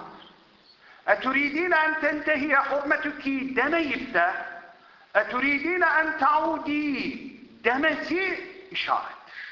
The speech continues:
Neye işarettir? İkinci kocanın kadını birinci kocaya helal kıldığına işarettir. Nasıl? O da şöyle, Tekin Molla Kusura ona girecek.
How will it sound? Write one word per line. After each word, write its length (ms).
Neye 300
işarettir? 640
İkinci 600
kocanın 800
kadını 600
birinci 420
kocaya 580
helal 680
kıldığına 500
işarettir. 520
Nasıl? 640
O 100
da 100
şöyle, 460
Tekin 280
Molla 180
Kusura 300
ona 200
girecek. 360